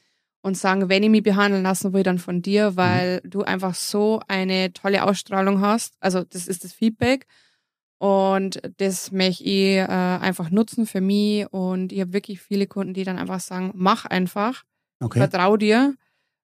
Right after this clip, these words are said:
Speaker 1: weil's, ähm, ich die Ergebnisse schon auf Social Media gesehen hab, wie gut die sind, ich will, äh, Abhilfe haben, ich möchte eine Verbesserung und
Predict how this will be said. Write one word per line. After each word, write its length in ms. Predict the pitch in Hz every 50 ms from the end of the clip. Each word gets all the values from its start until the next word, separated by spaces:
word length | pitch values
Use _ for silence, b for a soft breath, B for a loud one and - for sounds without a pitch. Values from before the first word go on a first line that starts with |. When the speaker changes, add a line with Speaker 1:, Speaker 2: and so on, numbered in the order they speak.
| _ _ _
Speaker 1:
weil's, 680 | 190 190 190 190 190 190 190 190 190 185 - - - - _
ähm, 520 | - 196 190 190 190 190 185 185 180 185 -
ich 160 | - - 202 180
die 220 | 196 190 180 -
Ergebnisse 460 | 196 185 - 214 - - 190 - 196
schon 140 | - - 196
auf 120 | 185 180
Social 300 | - - 208 185 - 202
Media 220 | 208 226 220 233 220
gesehen 300 | 202 - - 202 190 185
hab, 180 | 190 190 185 202
wie 440 | 202 - _ _ _ _ _ _ _ _
gut 220 | 240 240 233 -
die 60 | 220
sind, 360 | 202 - - 208 196 196 196 -
ich 140 | 202 196 180
will, 280 | 196 214 208 196 185 - _ _ _ _ _
äh, 60 | - 190 190 185
Abhilfe 520 | - 226 226 - - 226 226 214 - 214 196
haben, 300 | 196 202 190 190 190 190 b b b b b b b _
ich 80 | -
möchte 180 | 190 190 185 190
eine 60 | 185
Verbesserung 840 | - 196 185 214 214 196 - 220 202 196 196 196 196 196 196 196 190
und 380 | - 202 190 190 190 185 185 180